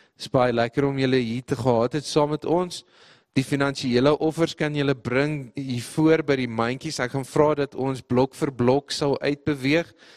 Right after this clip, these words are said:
Dat ons begin met die blok daar aan my regterkant. Dat julle eerste sal deurbeweeg en dan die middel en dan aan die linker, my linkerkant. Die mandjies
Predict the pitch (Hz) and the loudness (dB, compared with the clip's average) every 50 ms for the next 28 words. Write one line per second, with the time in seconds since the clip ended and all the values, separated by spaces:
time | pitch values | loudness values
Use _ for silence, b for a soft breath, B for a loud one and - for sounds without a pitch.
0 | B B _ - 131 120 - 131 120 - - 151 147 147 143 139 131 127 113 123 | B B _ -4 -4 -2 -2 -2 -2 -2 -2 -4 -2 -2 -2 -2 -2 -2 0 2
1 | 123 127 139 - - 147 - 127 120 127 131 117 117 120 120 117 117 117 127 143 | 4 4 2 2 -2 -2 0 2 4 4 2 2 0 -4 -4 -4 -2 0 2 2
2 | 139 127 127 131 - - 160 - - 165 170 190 202 - B B B B B B | 2 0 -2 -4 -4 -6 -6 -2 0 0 0 0 -2 -6 B B B B B B
3 | B B - - 117 123 123 127 143 127 143 156 160 - - 175 165 - - 165 | B B -10 -2 0 2 4 4 4 4 4 2 2 2 0 -2 0 2 2 2
4 | 160 139 139 143 151 151 143 147 156 139 143 156 156 160 147 - 143 127 117 117 | 2 2 2 2 2 2 2 0 -2 2 2 4 4 2 0 -2 -4 -4 -4 -2
5 | 120 127 127 127 127 139 139 147 147 147 143 143 143 127 - 117 117 117 113 110 | -2 -2 -2 0 2 2 4 4 4 4 4 2 0 -2 -4 -4 -4 -4 -6 -6
6 | 110 107 - _ _ - 113 113 107 104 113 127 151 160 - 165 156 127 117 120 | -8 -12 -16 _ _ -6 -4 -2 0 2 2 2 2 2 0 -2 -2 -2 -2 0
7 | 139 147 147 143 147 147 - 156 143 - 156 143 139 143 b b b b b b | 0 0 0 -2 -4 -4 -4 -4 -4 -2 -2 -4 -4 -6 b b b b b b
8 | b b b b b - 123 120 117 113 123 127 127 - 139 117 | b b b b b -8 -4 -2 0 0 0 0 -2 -4 -6 -6